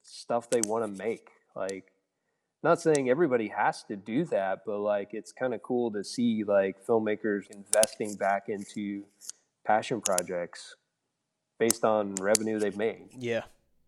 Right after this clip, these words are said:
Speaker 1: And it's this cycle that just keeps, keeps repeating. They go shoot their passion projects, send it to us.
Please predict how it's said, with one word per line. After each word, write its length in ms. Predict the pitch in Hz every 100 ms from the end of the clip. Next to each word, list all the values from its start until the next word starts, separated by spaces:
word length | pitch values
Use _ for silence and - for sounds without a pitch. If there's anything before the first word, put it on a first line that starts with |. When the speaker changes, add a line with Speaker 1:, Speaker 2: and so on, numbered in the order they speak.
| -
Speaker 1:
And 140 | 110 113
it's 260 | 110 -
this 340 | 117 104 - - -
cycle 560 | - 113 131 123 107
that 160 | 98 101
just 200 | 101 -
keeps, 380 | - 107 - - -
keeps 440 | 139 113 - -
repeating. 680 | 95 - 113 117 87 87 - -
They 160 | 101
go 220 | 104 110 107
shoot 320 | - 117 110
their 220 | 110 104
passion 460 | - 117 113 135 120
projects, 560 | 123 123 127 123 -
send 220 | - 110
it 100 | 107 -
to 120 | 110
us. 400 | 120 120 -